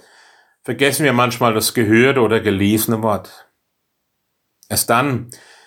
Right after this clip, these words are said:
wenn ich ein Wort oft wiederhole, damit es in mich tief einsinken kann,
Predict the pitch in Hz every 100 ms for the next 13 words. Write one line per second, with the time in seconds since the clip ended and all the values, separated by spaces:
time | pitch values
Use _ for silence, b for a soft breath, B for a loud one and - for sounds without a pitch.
0 | B B B _ - 113 117 131 123 117
1 | 113 123 123 135 127 - - 131 123 110
2 | 123 165 147 113 107 110 117 120 113 -
3 | - 117 123 117 - - - 175 185 -
4 | - 127 147 165 135 - 127 117 117 110
5 | - 123 127 131